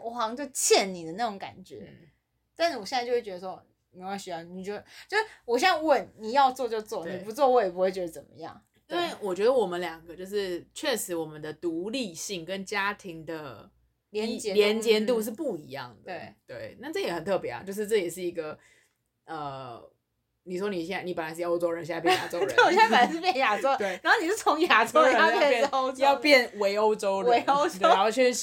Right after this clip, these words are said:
Speaker 2: 然后，然后让我爸妈知道说，呃，你也要一点为欧洲人。
Speaker 1: 哎，你以前真的很亚洲人欸。
Speaker 2: 例如，你举一个事迹。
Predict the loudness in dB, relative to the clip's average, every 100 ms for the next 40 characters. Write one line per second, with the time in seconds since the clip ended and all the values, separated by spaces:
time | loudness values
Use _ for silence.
0 | -6 -2 0 2 4 4 2 2 2 0
1 | -2 -2 -2 -2 -4 -4 -6 _ -12 -8
2 | -8 -8 -8 -2 0 4 4 2 0 2
3 | 4 4 4 4 2 0 0 0 -2 -2
4 | -2 -4 -6 -8 -8 -12 -14 -20 -20 -20
5 | _ _ -14 -12 -12 -14 -20 _ _ _
6 | _ -14 -12 -14 -14 -14 -12 -14 -16 -18
7 | -20